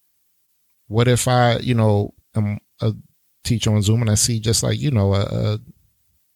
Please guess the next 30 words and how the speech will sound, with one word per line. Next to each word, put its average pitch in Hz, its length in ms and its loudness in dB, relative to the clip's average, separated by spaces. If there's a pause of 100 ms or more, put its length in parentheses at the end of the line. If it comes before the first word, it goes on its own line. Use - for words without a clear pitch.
(380)
kid 127 180 0
is 107 120 2
on 110 180 2
Zoom 123 300 -2
and 107 120 -2
somebody 117 560 -2 (760)
in 117 100 2
his 113 120 0
household 131 480 0
comes 135 180 -2
behind 143 340 -2
him 180 100 -2
and 156 80 -4
just 135 140 -2
start 147 400 -2
beating 143 280 -2
the 131 60 0
brakes 156 380 -4
off 110 240 0
him 117 180 -2
right 147 220 -2
there, 185 180 0
you 117 140 0
know, 117 380 -2
fist, - 540 -2 (100)
not 131 260 -4
belt, 202 300 0 (500)
fist. - 460 -2 (3000)
You 131 160 -2
know, 139 320 0